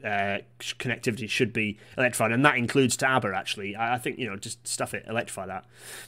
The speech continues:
Um, yeah, that's my, that's my gut feeling of, of long term. That, that would be where you'd, you'd electrify. Yeah, good question. Um,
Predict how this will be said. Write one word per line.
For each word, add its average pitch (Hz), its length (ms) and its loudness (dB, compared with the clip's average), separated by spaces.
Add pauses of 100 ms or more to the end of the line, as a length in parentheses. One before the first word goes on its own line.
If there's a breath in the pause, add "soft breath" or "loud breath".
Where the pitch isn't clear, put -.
(200 loud breath)
Um, 135 300 12 (500)
yeah, 147 200 10
that's 160 180 6
my, 143 240 6
that's 143 220 4
my 143 160 4
gut 123 240 2
feeling 117 280 4
of, 107 80 -4
of 110 140 -4
long 117 160 2
term. 110 220 0
That, 117 180 -2
that 123 140 2
would 107 80 -6
be 120 100 2
where 110 140 2
you'd, 107 220 -2
you'd 110 120 -2
electrify. 104 440 -2
Yeah, 113 160 2
good 127 180 -4
question. - 400 -2 (680 soft breath)
Um, 139 500 12